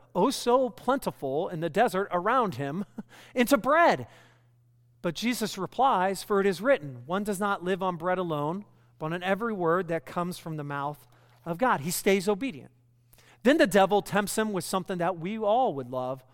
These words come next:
worldly power, in which Jesus responds, "For it is written, do not put the Lord your God to the test."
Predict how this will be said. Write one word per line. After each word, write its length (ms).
worldly 400
power, 500
in 140
which 260
Jesus 460
responds, 640
"For 180
it 60
is 160
written, 420
do 100
not 200
put 180
the 80
Lord 320
your 80
God 320
to 100
the 80
test." 520